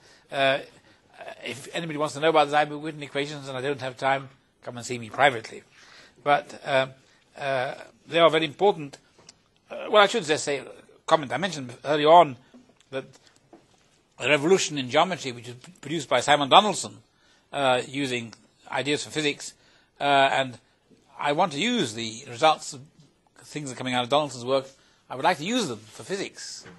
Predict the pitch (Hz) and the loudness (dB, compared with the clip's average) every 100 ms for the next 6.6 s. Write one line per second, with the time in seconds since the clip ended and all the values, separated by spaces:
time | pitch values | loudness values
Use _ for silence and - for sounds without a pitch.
0 | _ _ _ - 123 117 131 - 143 147 | _ _ _ -6 -4 -2 -6 -4 -2 0
1 | 127 - _ _ 139 156 196 185 220 185 | -4 -20 _ _ 0 4 4 4 -2 0
2 | 175 190 170 156 147 139 139 175 156 135 | 2 2 2 6 6 6 2 -8 -8 -4
3 | 180 254 143 117 - 123 131 131 131 110 | 0 0 -2 -6 -14 -4 -4 -4 -12 -10
4 | 117 117 - _ 117 117 147 139 135 156 | -8 -8 -10 _ -18 -10 -8 -8 -10 -4
5 | 175 147 151 123 - 214 - 127 - 120 | -2 -2 -6 -4 -2 -2 -4 -12 -10 -10
6 | 113 101 110 104 - - | -10 -14 -12 -14 -18 -20